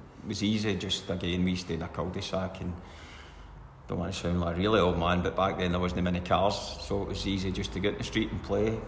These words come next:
And, um, I went for there, and I playing at my grand's one day, and a neighbour came up and asked if I would go and play with our dad's team, and, uh, me and my cousins went and played with the team. I think we were about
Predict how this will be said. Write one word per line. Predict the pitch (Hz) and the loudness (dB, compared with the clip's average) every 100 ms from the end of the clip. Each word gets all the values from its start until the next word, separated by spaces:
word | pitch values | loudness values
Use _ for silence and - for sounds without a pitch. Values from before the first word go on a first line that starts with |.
| - - | -10 -4
And, | 87 | -2
um, | 87 85 82 82 85 87 - - - - - - - - - | 0 -2 -2 -4 -4 -6 -10 -16 -16 -14 -16 -16 -18 -14 -8
I | |
went | 87 85 87 | -2 -2 -2
for | - | -2
there, | 82 85 85 87 | 0 4 4 4
and | 82 82 82 - | 2 0 -2 -4
I | - - - - | -6 -8 -14 0
playing | 92 | 2
at | 87 | 2
my | 87 | 0
grand's | 87 82 85 90 | 2 2 2 2
one | 92 92 | 2 2
day, | 92 | 2
and | 92 87 | 4 4
a | |
neighbour | 85 87 92 | 2 0 -2
came | - 90 | -2 -2
up | 90 - | -2 -2
and | 90 | -2
asked | 87 - | -2 -4
if | 92 90 | -6 -4
I | |
would | 85 85 | -6 -4
go | 90 | -4
and | 87 87 | -2 -4
play | 92 87 | -4 -4
with | 82 82 - - - - - - - | -4 -6 -10 -14 -18 -18 -18 -14 -10
our | |
dad's | 85 82 82 - | -2 0 0 -2
team, | 185 107 104 | 2 2 4
and, | 90 90 87 - - | 2 0 -2 -8 -12
uh, | 87 82 80 80 80 - - - - | -8 -6 -6 -8 -12 -16 -20 -20 -10
me | 92 | -4
and | 85 | -4
my | 85 | -2
cousins | 92 90 92 | -4 -2 -2
went | 82 82 | -2 -4
and | 78 | -4
played | 87 87 | -4 -4
with | 82 | -4
the | - | -4
team. | 85 101 | 0 0
I | 101 | 2
think | 107 - | 0 0
we | |
were | 90 85 | -2 -2
about | 85 | -4